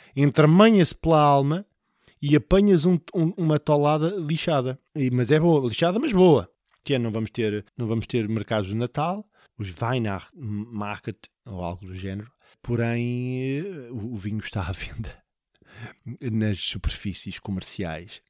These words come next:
nas grandes superfícies, e não só, nas pequenas superfícies, e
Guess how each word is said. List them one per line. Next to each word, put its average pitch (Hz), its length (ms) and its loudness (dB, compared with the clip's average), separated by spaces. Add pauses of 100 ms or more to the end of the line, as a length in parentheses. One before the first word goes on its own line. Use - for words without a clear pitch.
(140)
nas 107 220 -8
grandes - 280 -14
superfícies, - 720 -16
e 120 80 -4
não 82 120 -6
só, 98 200 -10
nas 82 140 -10
pequenas - 340 -18
superfícies, 104 640 -14
e 101 220 -12